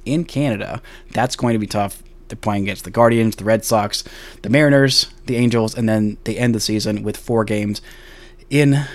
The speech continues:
Seattle against the Mariners, which who knows if they'll be trying to do anything at that point. You can only hope that they won't be, 'cause if they are, then that is going to be a very, very difficult series. The Rangers have handled the, the Mariners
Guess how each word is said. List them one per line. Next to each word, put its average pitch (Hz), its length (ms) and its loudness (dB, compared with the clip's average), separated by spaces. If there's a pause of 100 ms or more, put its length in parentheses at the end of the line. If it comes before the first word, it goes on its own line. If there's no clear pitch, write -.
(100)
Seattle 113 580 2
against - 320 -4
the 104 60 -10
Mariners, 107 460 0
which - 240 -8 (260)
who 120 100 0
knows 104 260 2
if 98 100 -14
they'll 98 160 -2
be 101 100 -4
trying 104 300 -6
to 101 40 -6
do 101 220 -8
anything 101 480 -4
at 101 160 -8
that - 220 -10
point. 95 320 -6
You 123 80 -2
can 110 200 -2
only 117 260 2
hope 98 300 -6 (120)
that 98 180 -4
they 95 80 -4
won't 101 320 -6
be, 90 180 -10
'cause 101 200 -8
if 98 120 -8
they 101 140 -4
are, 107 340 2 (240)
then 110 100 -4
that 110 120 2
is 107 100 -2
going 107 180 -2
to 101 40 -2
be 104 200 -2
a 104 120 -2
very, 107 500 0
very 101 320 -4
difficult 98 360 -10
series. 101 300 -8
The 101 100 -8
Rangers 98 180 -6
have - 100 -16
handled 131 380 0
the, 117 220 -4 (200)
the 131 80 2
Mariners 113 380 2